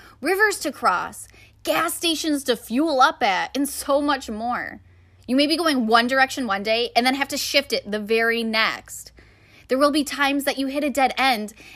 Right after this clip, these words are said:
and have to turn around, but you decide where you're going to go. You choose whether to give up when you run into a river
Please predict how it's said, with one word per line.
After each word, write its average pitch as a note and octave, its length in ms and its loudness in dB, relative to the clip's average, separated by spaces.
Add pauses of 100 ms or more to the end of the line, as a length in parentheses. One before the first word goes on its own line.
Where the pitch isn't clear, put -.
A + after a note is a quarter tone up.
and B3 80 -4
have C4+ 160 -6
to D4+ 120 -4
turn F#4 340 0
around, F4+ 680 0 (460)
but D4 200 6
you D4 760 2
decide C4+ 680 2
where A3+ 200 -4
you're A#3 180 0
going A3+ 280 -2
to G3+ 60 -6
go. G3 420 -2 (720)
You F4 220 2
choose F4 920 0 (300)
whether C#4+ 280 2
to C#4+ 120 -6
give A#3+ 320 2
up C#4 180 4
when C#4 140 0
you C4 120 -2
run A3 180 2
into C4 220 -6
a B3 40 -2
river A#3+ 480 -2